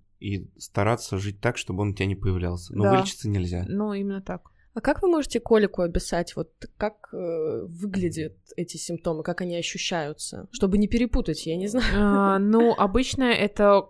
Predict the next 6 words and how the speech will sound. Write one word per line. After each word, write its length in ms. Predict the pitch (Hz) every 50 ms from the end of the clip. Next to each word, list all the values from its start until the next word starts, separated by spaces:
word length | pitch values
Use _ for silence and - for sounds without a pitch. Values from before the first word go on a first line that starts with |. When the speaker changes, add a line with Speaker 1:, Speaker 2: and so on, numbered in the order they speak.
| _
Speaker 2:
крайне 380 | - - 220 214 208 202 190 185
интенсивные 680 | 185 185 185 185 185 - - 190 180 180 175 175 170
боли 500 | 170 170 185 185 185 175 170 170 170 165
в 400 | 160 156 160 165 170 170 165 165 160 -
поясничной 600 | - 180 170 - - 185 175 165 - - 175 165
области. 580 | - - 170 156 151 160 185 196 - - 277